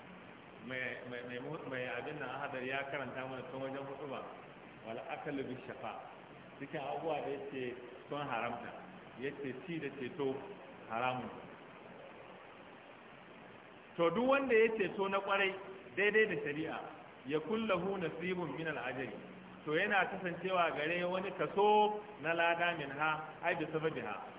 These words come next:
Wato saboda wannan ceton da zai samu lada mai gwabi wurin Allah. Fil hadisi ya zo cikin hadisi,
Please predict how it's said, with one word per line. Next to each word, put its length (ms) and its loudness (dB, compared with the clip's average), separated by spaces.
Wato 260 -4
saboda 300 2
wannan 300 -2
ceton 280 -6
da 80 -4
zai 300 -4
samu 200 -4
lada 280 0
mai 220 -4
gwabi 300 4
wurin 220 -2
Allah. 280 -6
Fil 120 2
hadisi 420 4
ya 140 4
zo 120 0
cikin 240 -4
hadisi, 520 -2